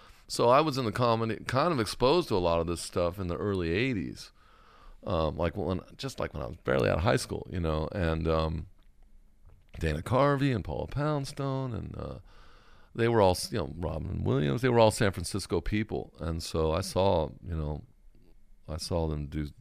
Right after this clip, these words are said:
a lot of those guys do many sets, you know, and, um, you know, one thing that people don't really remember was that back then Leno was,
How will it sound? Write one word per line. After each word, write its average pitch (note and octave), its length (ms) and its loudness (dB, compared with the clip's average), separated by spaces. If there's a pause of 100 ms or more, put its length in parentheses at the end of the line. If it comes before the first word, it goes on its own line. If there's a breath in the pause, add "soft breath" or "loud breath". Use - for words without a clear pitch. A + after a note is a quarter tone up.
a C#2+ 60 -8
lot D2+ 260 -2
of D2+ 80 -4
those D2+ 180 -6
guys D2 300 -6
do D2+ 140 -6
many E2 520 -2
sets, D#2+ 560 -4
you E2+ 60 -4
know, D2+ 280 -2
and, C#2 180 -4 (680 soft breath)
um, D#2+ 480 -6 (1160)
you B2 80 2
know, F2+ 260 2 (400)
one C3+ 200 6
thing B2+ 180 4
that G2 140 4 (800)
people G#2 240 4
don't F#2+ 200 4
really F2+ 200 4
remember G#2 420 2
was E2+ 220 0
that E2+ 160 -2
back E2 260 2
then G2 300 0 (180)
Leno D#2+ 540 -2 (100)
was, C#2 420 -6